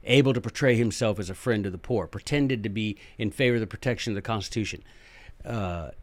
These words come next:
able to m-, deceive the majority of the people, uh, very cunning, s-, secures the support of the poor and the work. Anyway, same thing. This is Pisistratus. So he decides,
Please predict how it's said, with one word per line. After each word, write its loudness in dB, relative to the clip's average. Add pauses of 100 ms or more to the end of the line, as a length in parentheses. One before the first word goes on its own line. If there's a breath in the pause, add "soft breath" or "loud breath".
able 6
to 2
m-, 2
deceive 2
the 2
majority 4
of -2
the -2
people, -6 (540 soft breath)
uh, -6
very 2
cunning, -2 (540 soft breath)
s-, -10 (140)
secures 2
the -4
support -2
of 0
the -2
poor 0
and 2
the -2
work. -6
Anyway, -6 (120)
same -6
thing. -4 (220 soft breath)
This -2
is -2
Pisistratus. 0 (800 loud breath)
So -2
he -2
decides, -2